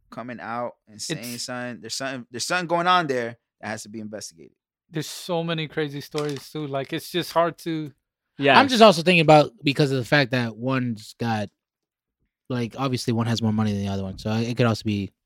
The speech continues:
Speaker 4: trying to get money out of him. So I'm just saying it could be
Speaker 1: That's
Speaker 4: so,
Speaker 1: fine.
Speaker 4: it could be so many things.
Speaker 1: Bruh, they can, they can end up figuring this case out in ten, fifteen, twenty years. Doesn't fucking matter.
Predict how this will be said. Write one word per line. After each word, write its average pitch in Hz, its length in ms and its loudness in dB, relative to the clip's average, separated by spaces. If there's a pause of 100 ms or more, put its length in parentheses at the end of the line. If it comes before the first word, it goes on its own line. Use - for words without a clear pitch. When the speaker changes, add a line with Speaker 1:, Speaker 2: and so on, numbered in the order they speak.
(120)
Speaker 4:
trying 117 160 0
to 113 60 2
get 110 280 0
money 113 180 0
out 101 100 -2
of 101 80 -6
him. - 60 -18
So 160 100 8
I'm 190 100 10
just 160 120 0
saying 117 260 -2
it 160 160 2
could 185 100 4
be 190 60 4 (140)
Speaker 1:
That's 190 100 8
Speaker 4:
so, 294 60 12
Speaker 1:
fine. 320 100 10
Speaker 4:
it 214 60 10
could 240 100 8
be 262 80 12
so 240 140 8
many 226 160 4
things. 156 320 4
Speaker 1:
Bruh, 190 260 12
they 180 120 6
can, 190 260 2
they 165 180 0
can 190 260 -8
end 175 160 -6
up 170 160 -2 (840)
figuring 160 400 -2
this 151 140 -2
case 147 280 -2
out 139 160 0
in 117 80 -10
ten, 131 240 -6
fifteen, 127 380 -6
twenty 123 300 -10
years. 107 340 -4
Doesn't 117 260 -8
fucking 117 280 -2
matter. 98 320 -2